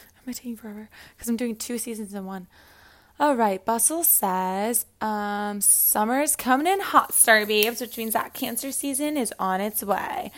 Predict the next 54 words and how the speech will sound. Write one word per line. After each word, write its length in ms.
The 100
date 240
of 80
the 100
summer 240
solstice 400
in 80
the 60
Northern 340
Hemisphere 460
also 360
marks 280
the 80
sun's 360
ingress 340
into 140
the 80
sign 220
of 80
Cancer, 400
and 220
this 180
year 160
all 180
the 100
action 360
goes 200
down 260
on 140
June 180
twenty-first, 720
as 140
we 80
celebrate 380
the 160
longest 720
day 240
of 200
the 100
year, 320
and 140
heralds 380
in 120
season 300
of 80
sunshine 520
will 80
also 280
feel 320
a 40
shift 480
in 100
astrological 560
vibes, 300